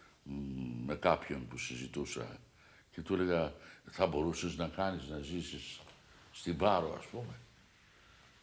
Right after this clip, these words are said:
Και άμα σου συμβεί κάτι μεγάλο, να πεις, «Ναι, πήρα το πλοίο και πάω εκεί».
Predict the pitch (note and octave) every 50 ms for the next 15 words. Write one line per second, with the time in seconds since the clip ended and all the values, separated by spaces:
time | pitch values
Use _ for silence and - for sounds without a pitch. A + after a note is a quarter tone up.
0 | - _ - - - - - C4 B3 B3+ B3+ - - - - - - - - -
1 | - - - - - - - - - - - - - - - - - - - -
2 | D#3+ C#3+ C3+ F#2+ - - - - - - - F#2+ G2 G#2+ G2+ - G2+ G2 F2+ -
3 | F2+ E2+ D#2 D2 D#2+ A2+ C3 D3 D#3+ E3 E3 E3 - - - - - - G#2 -
4 | C3+ G#2+ E2+ F#2+ A#2+ D3+ C#3 - - - - B2 A#2+ A2 G2+ - F#2 F2 - A#2+
5 | D#3 E3+ D3+ C3+ - C3 - - A#2+ A2 G#2+ G#2 G2 F2+ D#2 F2+ - -